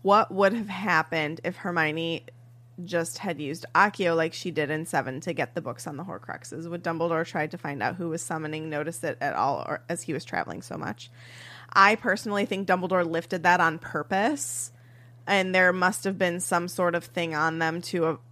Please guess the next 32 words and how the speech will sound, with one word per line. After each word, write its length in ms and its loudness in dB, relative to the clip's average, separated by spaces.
to 200 -2
allow 300 4
that 220 2
to 100 -8
not 400 -2
happen 560 0
at 240 -2
this 220 -6
moment 320 -6
in 100 -6
time, 460 0
but 140 0
he 200 -6
knew 720 -2
that 280 -2
that 180 2
was 100 -12
gonna 240 -8
need 340 -10
to 100 -8
happen, 440 -4
so 160 -8
he 200 -8
lifted 520 -8
that 320 0
'cause 160 -10
he 320 -10
knew 280 -8
Hermione 360 -12
would 160 -12
try, 300 -8
yes. 420 -10